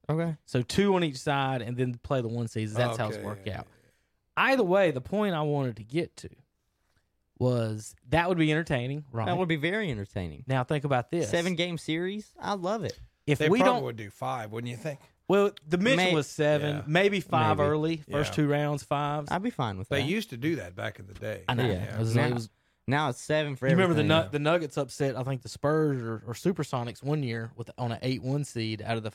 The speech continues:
Speaker 2: of the five games. I think that's what changed it.
Speaker 3: Changed
Speaker 2: is,
Speaker 3: it,
Speaker 2: is they
Speaker 3: yeah.
Speaker 2: didn't like that.
Speaker 3: They didn't
Speaker 2: Um,
Speaker 3: like it, yeah.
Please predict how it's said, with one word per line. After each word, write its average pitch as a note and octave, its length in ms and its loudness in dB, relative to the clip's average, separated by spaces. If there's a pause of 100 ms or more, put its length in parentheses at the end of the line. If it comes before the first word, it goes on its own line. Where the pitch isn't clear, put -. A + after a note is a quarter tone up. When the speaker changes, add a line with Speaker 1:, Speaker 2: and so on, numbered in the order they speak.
Speaker 2:
of A#2+ 140 -6
the A2 60 -14
five A#2+ 320 0
games. B2+ 320 -2
I A#2 80 -2
think A#2+ 200 -6
that's A#2+ 220 -2
what A2 160 -6
changed A2 420 -2
it. G#2 60 -4
Speaker 3:
Changed A2 280 -2
Speaker 2:
is, G2+ 100 -16
Speaker 3:
it, G2+ 140 -10
Speaker 2:
is G#2+ 80 -8
they A2 100 -2
Speaker 3:
yeah. G#2+ 60 0
Speaker 2:
didn't G#2+ 180 -4
like G#2+ 240 -4
that. A2+ 220 -4
Speaker 3:
They A2+ 100 -6
didn't C#3 160 0
Speaker 2:
Um, G2+ 40 -12
Speaker 3:
like G2+ 120 -14
it, F#2+ 200 -20
yeah. G2+ 220 -14